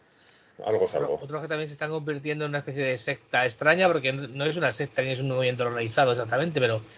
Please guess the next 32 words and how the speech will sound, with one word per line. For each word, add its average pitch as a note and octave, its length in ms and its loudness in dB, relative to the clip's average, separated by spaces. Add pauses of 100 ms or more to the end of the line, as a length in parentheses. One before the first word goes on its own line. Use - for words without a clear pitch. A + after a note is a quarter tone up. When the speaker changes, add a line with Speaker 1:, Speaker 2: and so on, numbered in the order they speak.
(240)
Speaker 2:
los A#2 120 0
antivacunas B2+ 920 6
es D#3+ 240 0
un F3+ 100 2
fanatismo E3+ 760 4 (960)
eh, A#2+ 120 -4 (200)
Speaker 1:
Mm. B2+ 140 -4
Speaker 2:
increíble, C3+ 560 6
¿eh? D#3 60 2
Se D3 60 -4
están C3 200 2
llegando D#3 300 8
a D#3 120 10
unos D3+ 520 2
límites, D#3 960 4 (600)
pero A2+ 140 -10
vamos. C3 220 -6 (880)
Speaker 1:
Sí, A#2 140 2
sí. G#2+ 100 -2
Speaker 2:
Ya B2+ 140 4
que C#3+ 280 4
Speaker 1:
Bueno. C3+ 180 8
Speaker 2:
desean D3+ 180 12
la, D#3 160 8
la D3 120 6
muerte C#3+ 200 4
de C#3 80 8
la A#2 100 2
gente, B2+ 480 0
pero A#2 160 -12 (180)
Speaker 1:
Ya. B2+ 120 4
Speaker 2:
también. A2+ 480 -4